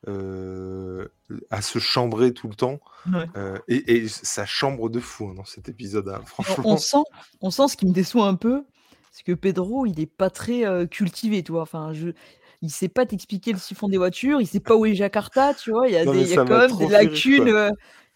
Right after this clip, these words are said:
Speaker 2: je me dis,
Speaker 1: L'autre,
Speaker 2: mais merde.
Speaker 1: il s-, il s'embourbe dans une expli-, elle lui demande, en fait, euh, comment ça marche, quoi, l'histoire du siphon, parce que, il, par contre, il, il le dit, hein, tout de suite, il dit, « Bah, c'est un siphon, machin. »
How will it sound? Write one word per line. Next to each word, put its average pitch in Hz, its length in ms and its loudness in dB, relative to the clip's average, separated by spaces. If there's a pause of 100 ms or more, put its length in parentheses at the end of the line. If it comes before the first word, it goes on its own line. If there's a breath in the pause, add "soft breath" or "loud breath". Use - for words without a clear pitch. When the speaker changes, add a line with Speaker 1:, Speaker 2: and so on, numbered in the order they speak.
Speaker 2:
je 185 60 -8
me 185 80 -4
dis, 202 200 -6
Speaker 1:
L'autre, 180 300 0
Speaker 2:
mais 175 60 -12
merde. 175 240 -6
Speaker 1:
il 147 60 -10
s-, - 280 -8
il 131 120 -8
s'embourbe 147 540 -4
dans 123 140 0
une 120 220 -6
expli-, - 340 -6
elle 123 100 0
lui 123 120 -4
demande, 139 300 0
en 123 100 -2
fait, 123 280 -4
euh, 107 320 -6
comment 120 340 -6
ça 110 160 -6
marche, 165 280 -6
quoi, 110 160 -2
l'histoire 104 380 -4
du 107 80 -10
siphon, - 400 -10
parce - 140 -10
que, 113 100 -6
il, 117 160 -8
par - 140 -2
contre, - 240 -6
il, 120 180 -10
il 113 140 -6
le 113 100 -2
dit, 143 180 -8
hein, 143 80 -4
tout 120 120 -14
de - 40 -16
suite, 170 220 -12
il 123 60 -16
dit, « 104 120 -14
Bah, 95 120 -10
c'est - 180 -16
un 98 40 -14
siphon, - 340 -16
machin. » 113 300 -12